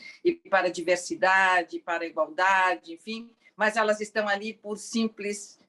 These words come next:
fato de que, eh, não podem recuar, porque senão seriam, demonstrariam fraqueza, e estão mais por teimosia do que por ideologia. O que que você,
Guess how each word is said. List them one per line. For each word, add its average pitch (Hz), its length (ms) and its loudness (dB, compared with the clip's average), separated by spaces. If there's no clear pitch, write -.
fato 214 480 0
de 190 180 -8
que, 208 420 -6
eh, 185 380 -2
não 247 160 2
podem 233 380 4
recuar, 208 520 0
porque 190 200 -14
senão 196 280 -8
seriam, 180 520 -10
demonstrariam 185 640 2
fraqueza, 220 760 0
e 226 160 4
estão 240 320 2
mais 233 420 4
por 208 240 -6
teimosia 220 920 -2
do 185 140 -6
que 214 140 -6
por 214 180 2
ideologia. 185 920 2
O - 40 -18
que 214 120 0
que 208 140 -2
você, 170 720 0